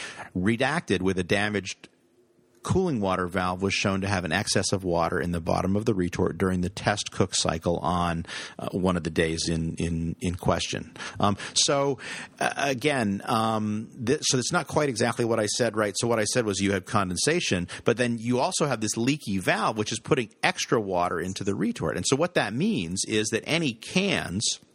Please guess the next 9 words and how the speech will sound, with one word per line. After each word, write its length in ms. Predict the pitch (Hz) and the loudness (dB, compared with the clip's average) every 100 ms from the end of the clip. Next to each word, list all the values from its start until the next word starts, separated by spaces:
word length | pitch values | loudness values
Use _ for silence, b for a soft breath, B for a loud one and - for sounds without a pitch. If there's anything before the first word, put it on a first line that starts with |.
| _ _ - - - - - | _ _ -20 -20 -20 -6 -2
that 100 | 101 | 0
are 60 | |
sitting 560 | - - 185 143 92 110 B B B B | 2 2 2 0 -2 -6 B B B B
in 180 | 107 95 | 0 0
the 60 | |
bottom 380 | 82 107 139 160 | 2 2 2 0
of 100 | 131 | 0
this 200 | 101 - | -2 -2
retort 520 | 90 85 - 82 - | -2 -2 -2 -2 -4